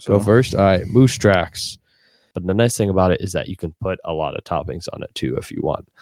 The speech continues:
Speaker 1: Like, it's a good combination. And I think that if you add stuff like hot fudge or caramel or, like, whipped cream or just M and M's, like, you can,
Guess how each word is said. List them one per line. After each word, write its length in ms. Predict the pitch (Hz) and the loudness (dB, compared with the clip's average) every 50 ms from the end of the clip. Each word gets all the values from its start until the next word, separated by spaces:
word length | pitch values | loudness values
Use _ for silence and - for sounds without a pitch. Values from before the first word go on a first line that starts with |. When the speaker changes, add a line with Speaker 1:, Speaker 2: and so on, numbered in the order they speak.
| - - _ _ _ | -20 -20 _ _ _
Speaker 1:
Like, 100 | - 90 | -4 -4
it's 140 | 90 82 82 | -2 0 0
a 60 | 92 | 0
good 340 | 82 85 95 98 98 90 98 | 0 2 4 2 2 2 -2
combination. 920 | - - - 87 87 85 82 82 80 82 85 85 - - 110 117 113 110 - _ _ _ - | -8 -2 0 0 0 0 -2 -2 -2 -2 -2 -2 -2 -2 -4 -2 -4 -6 -8 _ _ _ -2
And 140 | 113 98 | 0 0
I 80 | 90 85 | 0 0
think 240 | - 98 95 92 - | 0 -2 -2 -2 0
that 260 | - 87 85 82 - | 0 2 2 2 0
if 160 | - 85 - | -2 -2 0
you 140 | 107 101 - | 0 0 0
add 320 | - 90 87 87 85 85 85 | 0 0 0 0 -2 -2 -6
stuff 480 | - - - 78 80 80 - - - _ _ _ _ _ _ _ - | -8 -8 -8 -8 -8 -10 -12 -16 -20 _ _ _ _ _ _ _ -8
like 400 | - 85 - - - - - _ _ _ _ _ | -8 -8 -8 -8 -12 -14 -16 _ _ _ _ _
hot 260 | _ - 101 92 - - | _ 0 0 0 0 0
fudge 480 | - - 85 85 87 - - 87 87 - | -2 -2 -2 -2 -2 -4 -8 -10 -10 -10
or 320 | - 85 82 - - - - _ _ | -8 -8 -8 -8 -8 -10 -14 _ _
caramel 640 | - - - 95 87 87 87 80 78 78 - - - | -6 -2 0 0 0 0 -2 -4 -6 -8 -8 -10 -10
or, 140 | - - 82 | -10 -10 -10
like, 240 | - - - - - - | -10 -10 -10 -12 -12 -6
whipped 260 | - 107 101 90 85 | -2 0 0 0 -2
cream 500 | - - - 87 82 80 78 78 71 55 | -6 -10 -10 -8 -6 -6 -6 -8 -8 -6
or 140 | 73 80 87 | -4 -2 -2
just 260 | 90 85 87 82 - - - | -2 -2 -4 -6 -4 -2 -2
M 140 | 104 92 | 0 0
and 100 | 85 82 | 0 -2
M's, 340 | 80 78 78 73 76 80 - - | -2 -2 -4 -4 -4 -6 -4 -4
like, 160 | 95 98 - - - - - _ | -4 -4 -6 -10 -20 -20 -20 _
you 120 | - - 123 | -4 -2 0
can, 340 | - 165 147 127 - - | 2 2 0 0 -4 -8